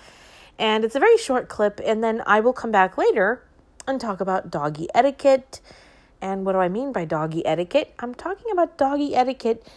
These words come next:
in, specifically in a gated community.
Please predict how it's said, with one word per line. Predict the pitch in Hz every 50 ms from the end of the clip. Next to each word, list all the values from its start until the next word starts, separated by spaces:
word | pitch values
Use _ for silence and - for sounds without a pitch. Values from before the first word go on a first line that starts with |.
| - _ _ _
in, | - 220 226 233 220 208 - _ _ -
specifically | - - - - 226 - 277 254 262 262 - 240 220 - - - - - -
in | - 240 220 214 214 220 -
a | 208 196 190 202 190 175 _
gated | - 196 202 202 202 208 190 196
community. | - - 190 180 165 160 165 180 196 196 170 - - - - - -